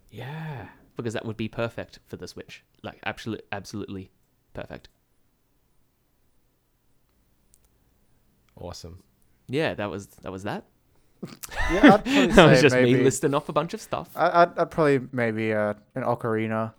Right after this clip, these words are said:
Speaker 3: remaster or touch up for the Switch would be nice.
Speaker 1: Mm.
Speaker 2: The three D S one isn't enough for you, you greedy
Speaker 3: Oh,
Speaker 2: bastard.
Speaker 3: I hate playing my three D S.
Speaker 1: <laughs>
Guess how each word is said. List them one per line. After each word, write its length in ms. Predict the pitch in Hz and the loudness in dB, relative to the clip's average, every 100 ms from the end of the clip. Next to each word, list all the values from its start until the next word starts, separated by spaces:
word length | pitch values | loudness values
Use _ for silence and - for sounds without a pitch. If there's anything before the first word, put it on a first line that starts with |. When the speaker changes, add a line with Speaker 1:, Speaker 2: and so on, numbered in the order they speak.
| _ _ - | _ _ -8
Speaker 3:
remaster 680 | 120 113 113 - 123 117 123 | -6 -2 -4 -4 -6 -6 -8
or 100 | 117 | -10
touch 260 | 120 - | -8 -4
up 200 | 120 - - - | -4 -4 -14 -20
for 220 | - 117 | -12 -10
the 60 | 113 | -8
Switch 400 | - 123 - - | -8 -10 -12 -18
would 100 | 135 | -12
be 80 | 117 | -8
nice. 480 | 117 123 - - _ _ _ _ _ _ _ 101 | -8 -10 -14 -20 _ _ _ _ _ _ _ -14
Speaker 1:
Mm. 560 | 101 113 113 104 87 90 _ - | -10 -8 -8 -8 -12 -16 _ -16
Speaker 2:
The 80 | |
three 220 | 117 117 107 | -10 -6 -6
D 100 | 101 | -6
S 160 | - | -8
one 160 | 110 107 | -12 -12
isn't 180 | 110 98 | -12 -12
enough 240 | 92 101 | -14 -16
for 180 | - 64 | -14 -12
you, 140 | 80 226 _ _ _ _ - | -12 -14 _ _ _ _ -14
you 140 | 202 - - | -14 -16 -14
greedy 320 | 101 98 101 | -12 -12 -12
Speaker 3:
Oh, 60 | - | -10
Speaker 2:
bastard. 380 | 185 185 143 175 | -8 -6 -4 -4
Speaker 3:
I 80 | |
hate 300 | 170 190 202 | -4 -4 -6
playing 300 | - 185 196 | -4 0 0
my 100 | 180 | -2
three 200 | 160 175 | -4 -4
D 160 | 151 151 | -4 -4
S. 400 | 196 - - - 698 679 | -6 -10 -12 -12 -12 -16
Speaker 1:
<laughs> 100 | 587 | -8